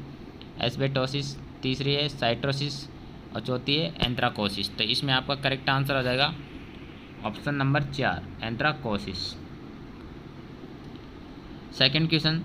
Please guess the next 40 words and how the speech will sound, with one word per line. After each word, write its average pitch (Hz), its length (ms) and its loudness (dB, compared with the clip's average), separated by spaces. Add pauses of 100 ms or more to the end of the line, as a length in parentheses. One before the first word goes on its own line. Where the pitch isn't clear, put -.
silica 147 480 4
के 156 160 4
कण, 101 200 0 (1080)
सिलिका 147 480 4
के 151 160 4
कण 147 260 2
से 147 200 2
होने 139 320 4
वाली 131 220 6
बीमारी 104 460 4
है। 95 180 -4 (500)
तो - 60 -4
पहला 123 340 6
ऑप्शन 147 340 2
है 151 180 2 (380)
एंथ्राकोसिस, 139 720 2
दूसरा 143 680 4
ऑप्शन 143 340 2
है 147 380 2
सिलिकोसिस, 139 640 2 (800)
तीसरा 139 360 6
ऑप्शन 147 300 2
है 151 360 2
बेंगाइसोसिस 139 800 2 (440)
और 113 180 0
चौथा 127 460 4
ऑप्शन 147 300 0
है 165 220 2
इनमें 117 200 2
से 123 160 0
कोई 117 200 0
नहीं। 110 160 0
तो 120 80 -4
इसमें 131 220 -2
आपका 139 240 2
correct 139 340 0
answer 139 260 4
हो 143 60 0
जाएगा 151 320 2
सिलिकोसिस। 117 1080 -2